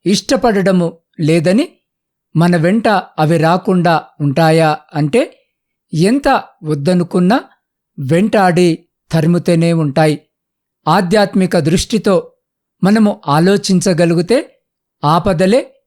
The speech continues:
శ్రమలే మనలను మన నిత్యమైన గమ్యానికి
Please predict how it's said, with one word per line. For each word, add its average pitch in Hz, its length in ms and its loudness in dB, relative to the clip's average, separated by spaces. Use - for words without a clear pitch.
శ్రమలే 254 800 0
మనలను 190 600 2
మన 180 200 2
నిత్యమైన 226 600 0
గమ్యానికి 170 920 0